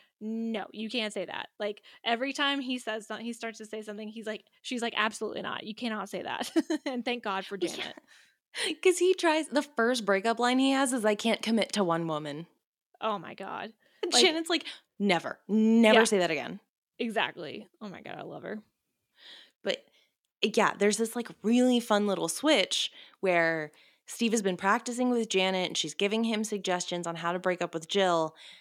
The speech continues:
Speaker 2: And then one of the times he's practicing, we actually get a flip and we're in Steve's bedroom and he's trying to <laughs> break up with Jill. But she's like, "Oh my gosh, you're being weird because you forgot."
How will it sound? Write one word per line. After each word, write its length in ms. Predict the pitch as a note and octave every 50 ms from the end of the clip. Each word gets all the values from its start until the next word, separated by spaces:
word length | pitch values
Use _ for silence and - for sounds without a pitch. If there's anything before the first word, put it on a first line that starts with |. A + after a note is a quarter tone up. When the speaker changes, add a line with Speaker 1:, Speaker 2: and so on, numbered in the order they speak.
| _ _ _ _
Speaker 2:
And 160 | - F#3 F#3 F3+
then 180 | E3+ F#3 F3+
one 160 | F3 F#3+ A3
of 100 | A#3 G#3+
the 60 | G3+ G#3
times 280 | A3+ A3 G3 F#3+ F#3
he's 140 | - E3+ -
practicing, 720 | - A#3 A#3 B3+ - A#3+ A3+ - F#3+ F3 E3+ E3+ E3+ E3 - _ _ _ _ _ _ _ _ _ _ _
we 240 | - D#3+ D3+ G3+ G3+
actually 280 | F#3 F#3 F3+ - F#3 E3+
get 100 | E3+ D3
a 40 | -
flip 380 | - - - B3+ A3+ F#3+ F#3 -
and 120 | F3 F3 F3
we're 100 | E3 - -
in 260 | - A3+ A3+ A#3 A#3
Steve's 380 | A3+ - - G#3 F#3+ E3+ E3+ D3+
bedroom 520 | - G3 G#3 G3 F#3+ F#3 F3 E3+ E3 E3 - - - _ _
and 80 | F3+ F3+
he's 120 | F3+ F3
trying 380 | - - G3+ G#3 G#3+ G#3+ A#3+ A3
to 120 | A#3+ A#3
<laughs> 0 |
break 320 | F#3+ F#3 G3+ A3 G3 -
up 160 | F#3+ F3+ - E3+
with 160 | E3+ E3 E3
Jill. 500 | - C4+ D#4+ C#4+ G#3+ F3+ F3+ F3 F3+ - - - - - - - - _ _ _ _ _ -
But 120 | G#3 F#3+
she's 220 | - - A3+ A3+ G#3+
like, 200 | A3 G3+ F#3+ - -
"Oh 80 | F#3+ F#3
my 160 | F3 E3+ E3
gosh, 560 | E3 E3 D#3 D3+ D#3 D#3 - - - - - _ _ _ _ _ _
you're 120 | F#3+ G3
being 300 | F3+ G#3 G#3+ G3+ G3 F#3+
weird 280 | F3 F3 F3 F3 E3+ E3
because 300 | E3+ E3+ - F3+ E3 D#3+
you 120 | E3 D#3+
forgot." 680 | D#3+ - - D#3 D3+ - D#3 C#3+ C#3 C#3 D#3 D#2 -